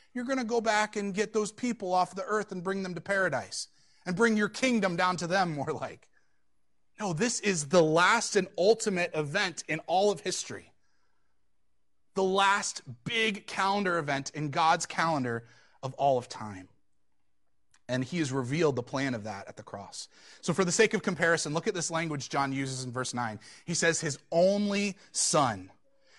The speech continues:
Does that remind you of any Old Testament story, Old Testament father particularly, who had an only son?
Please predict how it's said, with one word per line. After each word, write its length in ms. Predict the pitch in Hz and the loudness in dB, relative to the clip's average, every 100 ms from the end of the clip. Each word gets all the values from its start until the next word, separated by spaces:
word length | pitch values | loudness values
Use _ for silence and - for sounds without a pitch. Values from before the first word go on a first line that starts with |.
| - | -8
Does 120 | 151 | -2
that 140 | 247 294 | 0 2
remind 420 | 254 196 226 190 | 2 4 4 2
you 60 | |
of 80 | 202 | 2
any 160 | 190 190 | 2 0
Old 220 | 170 180 | 0 0
Testament 400 | - 185 - 160 | 0 -6 -4 -6
story, 420 | - - 147 120 | -6 -2 0 0
Old 200 | 120 165 | -2 -4
Testament 420 | - 190 - 165 - | -4 -6 -6 -8 -6
father 360 | 156 143 127 | 0 2 0
particularly, 760 | 110 110 110 117 101 101 92 92 _ _ _ _ _ _ _ _ _ _ _ _ _ _ _ | -6 -10 -10 -12 -12 -12 -16 -18 _ _ _ _ _ _ _ _ _ _ _ _ _ _ _
who 100 | 185 | -2
had 220 | 165 180 170 | 4 4 2
an 100 | 170 | 0
only 320 | 165 165 156 | 0 0 -2
son? 440 | 139 143 120 92 | -4 -2 -2 -4